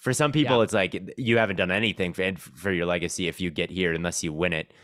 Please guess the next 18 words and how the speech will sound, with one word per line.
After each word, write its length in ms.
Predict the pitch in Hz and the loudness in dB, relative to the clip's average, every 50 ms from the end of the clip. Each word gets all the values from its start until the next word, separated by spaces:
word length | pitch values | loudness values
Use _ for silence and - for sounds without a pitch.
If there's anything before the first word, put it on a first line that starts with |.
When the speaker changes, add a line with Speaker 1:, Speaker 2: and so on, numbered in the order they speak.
| - - - | -20 -6 -6
Speaker 1:
And 140 | - 101 107 | -2 -2 -2
in 40 | 95 | -2
fact, 360 | - - 117 107 104 - - | 0 2 2 2 2 0 -2
it 100 | 113 - | 0 0
could 120 | 123 95 | 0 4
hurt 260 | 101 147 170 185 156 | 6 6 4 6 4
your 100 | 156 143 | 2 4
legacy 480 | 123 120 117 107 104 98 - - 113 107 | 4 4 4 2 2 0 2 2 2 2
if 100 | 98 82 82 | 2 2 0
you 120 | 92 92 | 0 0
lose. 600 | 92 95 117 120 117 101 92 90 80 78 - - - - - - - | 0 2 2 2 2 2 0 -2 -2 -4 -6 -8 -8 -16 -18 -14 -12
Speaker 2:
Yeah. 240 | 92 87 98 101 98 | -6 -2 0 2 2
Speaker 1:
Uh, 40 | 92 | 2
you've 200 | 95 95 104 104 | 2 2 2 2
actually, 720 | 117 113 120 - 123 127 117 104 101 95 95 95 101 _ _ - - - - _ _ - | 2 2 2 2 2 2 2 4 4 4 2 2 0 _ _ -20 -20 -20 -20 _ _ 0
uh, 240 | 101 95 90 85 80 | 2 4 4 2 4
hurt. 500 | 98 170 175 175 156 - - - - 151 | 6 8 8 8 8 6 4 0 0 0
<laughs> 100 | 156 | -2